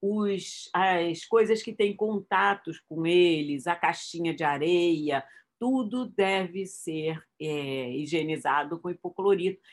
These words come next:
que é barato e bom. A orientação dos tutores e acumuladores, principalmente os acumuladores,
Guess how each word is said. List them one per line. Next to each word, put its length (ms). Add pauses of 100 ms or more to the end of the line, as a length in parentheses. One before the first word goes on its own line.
(100)
que 160
é 100
barato 840
e 100
bom. 300 (1300)
A 120
orientação 720
dos 200
tutores 640
e 80
acumuladores, 1040
principalmente 920
os 100
acumuladores, 1160